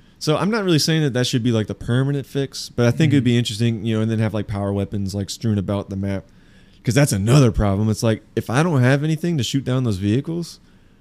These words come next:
Speaker 1: they're gonna be up there forever. Like
Speaker 2: Yeah, see, that's the, that's the issue with, like, you being a new player.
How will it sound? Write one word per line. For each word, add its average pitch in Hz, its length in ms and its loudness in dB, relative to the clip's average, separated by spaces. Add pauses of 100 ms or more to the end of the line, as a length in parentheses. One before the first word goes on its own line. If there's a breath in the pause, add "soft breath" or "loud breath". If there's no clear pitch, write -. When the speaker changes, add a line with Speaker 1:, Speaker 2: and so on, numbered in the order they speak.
(200 soft breath)
Speaker 1:
they're 160 160 6
gonna 156 180 6
be 131 200 8
up 147 100 4
there 160 180 4
forever. 175 480 2
Like 104 200 0
Speaker 2:
Yeah, 160 180 6
see, 180 160 4
that's 202 180 4
the, 190 140 0
that's 175 200 2
the 170 140 0
issue 143 380 2
with, 127 260 0
like, 123 320 -2
you 139 80 0
being 127 160 2
a 113 60 0
new 135 180 2
player. 113 420 -4